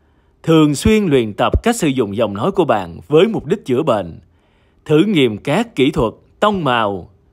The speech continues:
và nhịp điệu khác nhau. Hãy tin vào trực giác của bạn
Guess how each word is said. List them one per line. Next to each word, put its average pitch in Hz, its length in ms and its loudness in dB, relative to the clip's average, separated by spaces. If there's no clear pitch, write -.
và 135 200 2
nhịp 131 280 -4
điệu 123 140 -2
khác 190 260 -8
nhau. 139 380 -4
Hãy 160 160 -2
tin 214 240 0
vào 120 320 2
trực 117 180 -4
giác 208 200 -2
của 160 100 -2
bạn 95 340 -2